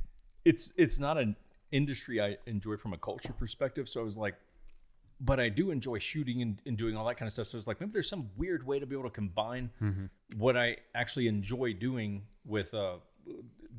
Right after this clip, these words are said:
Speaker 1: a business, and then it just, you know, kinda one
Speaker 2: Right.
Speaker 1: thing leads to the next, and next thing you know, you're like, "Huh, I don't know how we quite got into, like,
Speaker 2: Mm-hmm.
Speaker 1: creating firearms content and it's selling houses, but somehow it"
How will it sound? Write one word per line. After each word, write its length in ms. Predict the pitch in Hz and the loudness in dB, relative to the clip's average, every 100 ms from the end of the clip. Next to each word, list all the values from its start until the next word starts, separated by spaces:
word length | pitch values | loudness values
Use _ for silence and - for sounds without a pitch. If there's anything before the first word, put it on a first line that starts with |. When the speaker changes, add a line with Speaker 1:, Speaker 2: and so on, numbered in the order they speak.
| 131 123 | -4 -4
Speaker 1:
a 60 | |
business, 520 | 87 127 117 110 101 | 0 2 2 0 -2
and 160 | 110 104 | -2 -4
then 100 | 101 | -4
it 100 | 90 | -8
just, 140 | 95 | -10
you 100 | - | -6
know, 80 | 95 | -4
kinda 140 | 87 92 | -2 -2
one 80 | 87 | -2
Speaker 2:
Right. 100 | 87 | -4
Speaker 1:
thing 140 | 98 90 | -6 -6
leads 160 | 92 101 | -8 -8
to 80 | |
the 60 | 90 | -8
next, 300 | 90 90 - | -10 -12 -6
and 160 | 90 90 | -6 -6
next 180 | 95 | -8
thing 120 | - 95 | -10 -10
you 60 | |
know, 140 | 92 92 | -10 -10
you're 100 | 90 | -8
like, 140 | 85 - 185 | -10 -12 -16
"Huh, 80 | 107 _ _ | -16 _ _
I 40 | 135 | -10
don't 80 | 165 | -6
know 120 | 98 | -4
how 140 | 120 | -4
we 160 | 110 95 _ | -6 -8 _
quite 360 | - 151 139 - | -6 -2 -2 -4
got 260 | 101 101 107 | -6 -6 -6
into, 200 | 95 90 | -8 -6
like, 160 | 92 101 | -4 -4
Speaker 2:
Mm-hmm. 880 | 98 95 - - - - - 277 202 | -4 -10 -18 -16 -16 -16 -18 -18 -10
Speaker 1:
creating 460 | - 120 117 101 - - - | -4 -2 -2 -4 -6 -12 -4
firearms 360 | 113 110 101 | -2 -2 -4
content 500 | - 104 98 101 104 | -4 -4 -2 -6 -6
and 120 | 107 101 | -6 -8
it's 160 | 101 | -6
selling 260 | - 101 90 | -4 -4 -6
houses, 340 | 101 95 90 | -8 -8 -10
but 180 | - 101 | -12 -10
somehow 360 | - 87 87 | -8 -8 -8
it" 100 | 90 | -8